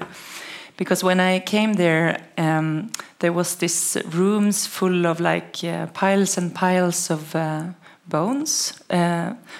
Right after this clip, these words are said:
remnants from bodies that ha-, have been in different part of his-, uh, parts of history. Some of them were called pedagogical material and dated back to, like, more than a hundred years old.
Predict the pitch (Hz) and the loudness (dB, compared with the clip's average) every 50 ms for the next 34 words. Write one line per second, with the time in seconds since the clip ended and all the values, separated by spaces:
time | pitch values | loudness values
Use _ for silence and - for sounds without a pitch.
0 | - - 180 170 175 175 196 208 214 220 233 233 226 - - - - - - 175 | -12 -4 0 2 2 4 4 2 2 2 2 0 0 -2 -4 -4 -4 -2 0 0
1 | 180 180 180 180 175 - - - 175 170 160 175 208 202 - - 175 - 156 - | 2 2 0 0 -2 -4 -2 0 2 2 2 2 0 0 2 2 0 0 -2 -6
2 | - - - - - - - - - - 175 175 170 170 165 165 185 190 202 233 | -10 -12 -14 -14 -14 -14 -12 -8 0 2 2 2 2 0 -4 -2 -2 0 0 0
3 | 262 269 262 - - - - - - - - 190 190 165 180 196 196 - 185 175 | 0 -2 -4 -6 -14 -18 -18 -18 -12 -2 0 2 2 4 2 2 2 2 0 0
4 | 175 - 170 160 175 170 185 170 156 170 185 175 - - - - - - - 175 | 2 2 2 2 2 2 -2 -4 0 0 0 0 -2 -4 -8 -8 -10 -4 -2 -2
5 | 170 - - 175 - 170 170 - - 196 208 226 220 - - 202 202 208 220 208 | -2 -2 -2 -4 -2 -2 -2 -2 -2 -2 -2 -2 -2 0 2 4 4 4 4 4
6 | 180 202 190 196 190 175 170 170 180 175 - - - - - - - - _ _ | 4 4 6 6 6 6 6 6 4 0 -4 -12 -14 -14 -16 -18 -20 -20 _ _
7 | - - 190 180 180 185 180 - - 175 175 175 170 170 160 165 175 165 - - | 0 2 4 4 4 4 2 -2 -2 0 0 2 2 2 2 2 -2 -2 0 2
8 | 175 165 170 175 185 175 175 170 - 165 165 160 165 170 175 175 175 175 175 175 | 4 4 4 4 2 0 -2 0 0 2 2 2 2 2 2 4 4 4 4 2
9 | 180 - - - - - 180 - 185 180 - 170 175 170 180 160 165 170 175 170 | 2 0 -4 -6 -6 -4 -2 -2 -2 0 0 0 0 0 -2 0 0 0 0 0
10 | - - - - - 170 175 165 180 - - - - - 175 170 170 165 165 165 | -4 -10 -8 -6 -4 -2 -2 -2 -2 -2 -2 -2 -2 0 0 2 2 2 0 0
11 | 165 170 165 151 175 170 165 170 165 180 190 190 175 - - 190 - - 196 190 | -2 -2 -2 -2 0 0 -2 -2 -2 -2 -2 -2 -2 -2 0 0 0 0 -2 -4